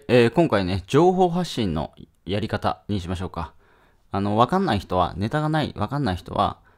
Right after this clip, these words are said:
えー、ニュース見て、それを発信してください。はい。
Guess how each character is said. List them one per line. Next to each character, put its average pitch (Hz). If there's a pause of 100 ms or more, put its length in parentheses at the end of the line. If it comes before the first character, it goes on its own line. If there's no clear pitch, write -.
(160)
え -
ー、 -
ニ 151
ュ -
ー 175
ス 113
見 95
て、 -
そ -
れ 113
を -
発 98
信 92
し 82
て 90
く 90
だ 90
さ 82
い。 - (1160)
は -
い。 -